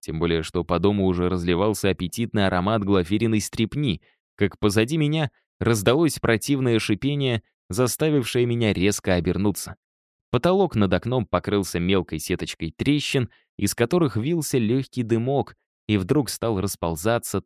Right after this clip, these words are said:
точно размокшая бумага. Я почувствовал, как моя челюсть делает попытку стукнуться об пол,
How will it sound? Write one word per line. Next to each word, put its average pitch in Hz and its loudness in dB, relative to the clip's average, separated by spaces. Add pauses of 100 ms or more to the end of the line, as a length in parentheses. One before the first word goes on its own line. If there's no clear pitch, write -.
точно 90 -2
размокшая 80 -2
бумага. 76 -6 (500)
Я 110 4
почувствовал, 147 0
как 113 -4
моя 110 0
челюсть 127 -4 (240)
делает 127 0
попытку 110 0
стукнуться - -2
об 135 0 (100)
пол, 131 0